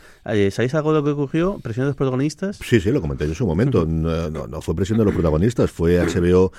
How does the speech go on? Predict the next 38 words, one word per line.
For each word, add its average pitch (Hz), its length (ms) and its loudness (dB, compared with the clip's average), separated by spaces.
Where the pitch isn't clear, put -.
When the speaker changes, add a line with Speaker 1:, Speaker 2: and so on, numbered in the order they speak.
Speaker 2:
les 85 420 -2
dijo 92 320 -2
en 87 60 0
enero 90 260 0
que 82 60 -2
los 80 120 0
números 87 240 -2
no 85 120 0
estaban 82 340 -2
bien 104 160 0
y 87 40 -2
que 76 120 -4
fuesen 82 380 -6
pensando 82 400 -2
la 76 60 -2
posibilidad 73 380 -4
de 82 60 -2
tener 76 240 -4
que 78 120 -6
cerrarla, 95 580 -2
y 73 160 -6
en 69 80 -6
eso 71 180 -6
es 82 60 -2
lo 90 80 -2
que 101 80 -2
trabajaron. 80 560 -4
Ellos 71 260 -10
tenían 73 220 -6
planificado 76 520 -4
no 73 240 -4
una 87 180 0
más, 95 200 0
sino 76 240 -6
muchas 76 460 -2
más. 82 260 -2
De 82 80 -4
hecho, 80 160 -4